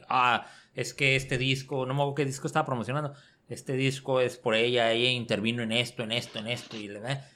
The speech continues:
este, y, y le están preguntando, "Bueno, ¿cómo han avanzado tus,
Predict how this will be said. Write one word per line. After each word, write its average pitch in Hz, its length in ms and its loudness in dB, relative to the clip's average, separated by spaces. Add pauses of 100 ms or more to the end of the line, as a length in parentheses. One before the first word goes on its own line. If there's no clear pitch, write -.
(240)
este, 101 720 -10
y, 123 180 -10 (360)
y 156 120 4
le 151 60 8
están 160 260 2
preguntando, 170 320 0
"Bueno, 220 320 2
¿cómo 180 180 2
han 202 80 0
avanzado 175 500 2
tus, - 420 -6